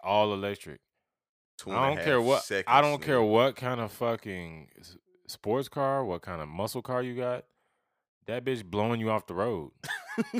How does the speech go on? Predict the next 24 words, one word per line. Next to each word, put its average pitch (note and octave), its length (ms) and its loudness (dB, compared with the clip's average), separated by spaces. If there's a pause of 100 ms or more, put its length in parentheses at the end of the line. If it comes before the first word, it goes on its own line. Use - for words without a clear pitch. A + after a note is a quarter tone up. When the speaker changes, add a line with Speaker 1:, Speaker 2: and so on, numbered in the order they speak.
(760)
Speaker 1:
don't, C#3 500 2
you D3 100 0
know D#3+ 80 4
what E3 60 6
I'm D#3+ 80 0
saying? F3 220 6
Speaker 2:
Bruh, D3 300 8
two F#3 340 4
and - 80 2
a E3+ 100 6
half D3+ 340 4
seconds, F3 480 -2
bruh. F3 260 -4
Bruh, C3+ 300 6
think F#3 180 4
about C#3+ 220 6
it. A#2 60 2
We E3 80 0
was D3+ 120 -2
just C3+ 140 -6
talking B2 160 0
about A2 140 2
the F#2 60 -6
nineties. F#2+ 420 -4